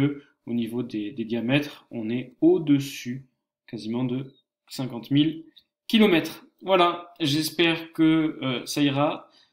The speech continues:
pour ce chapitre. On se retrouve bientôt pour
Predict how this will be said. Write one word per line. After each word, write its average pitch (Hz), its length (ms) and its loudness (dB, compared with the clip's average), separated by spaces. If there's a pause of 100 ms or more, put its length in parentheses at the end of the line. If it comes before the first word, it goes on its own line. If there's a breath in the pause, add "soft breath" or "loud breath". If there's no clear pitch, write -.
(180 soft breath)
pour 143 120 -6
ce 143 100 -2
chapitre. 139 580 -2
On 143 80 -6
se 135 80 -6
retrouve 135 680 -2 (100)
bientôt 123 460 -4
pour 135 520 -10